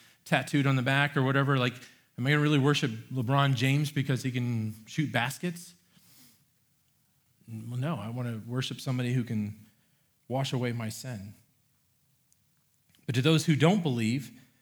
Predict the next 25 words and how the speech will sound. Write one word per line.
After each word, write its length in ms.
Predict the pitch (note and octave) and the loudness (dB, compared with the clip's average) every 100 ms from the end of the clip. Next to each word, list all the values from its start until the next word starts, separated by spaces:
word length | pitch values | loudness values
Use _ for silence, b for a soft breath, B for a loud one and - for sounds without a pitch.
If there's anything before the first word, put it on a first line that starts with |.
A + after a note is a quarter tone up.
| b b | b b
well, 140 | - A#2+ | -6 -4
those 300 | A2+ C#3+ C#3+ | 2 2 2
who 80 | B2+ | 4
don't 220 | C#3+ G3 | 4 2
believe, 260 | B2 A#2 | 0 0
the 60 | A#2+ | -2
stone 280 | - D#3 D3+ | 0 2 4
builders 300 | D3 C3+ A#2 | 4 4 2
rejected 480 | B2 G#2+ D3 D#3 C3+ | 0 2 0 2 0
has 200 | C#3 C3 | 0 0
become 360 | C3+ D#3 D3 | -2 0 2
the 100 | D3+ | 2
cornerstone. 800 | D3+ E3+ F3+ G3+ E3+ - G2+ F2+ - - _ _ _ _ _ _ _ _ _ | 0 2 2 4 0 -2 -6 -8 -12 -20 _ _ _ _ _ _ _ _ _
And 120 | A#2+ | 2
again, 180 | D3 D#3 | 4 4
this 140 | D3+ | 2
is 80 | C#3 | -2
a 40 | |
quote 240 | C3+ E3 D#3 | 2 2 2
from 140 | C3 | -2
Psalm 340 | B2+ D3 D3+ C#3+ | -2 0 2 2
one 140 | D3 | 2
eighteen 380 | D3 B2+ D3 C3 | 0 0 -2 -2
twenty-two. 580 | - D3+ B2+ - F#3+ D3 | -2 -2 -2 0 0 2
And, 200 | C3+ | 0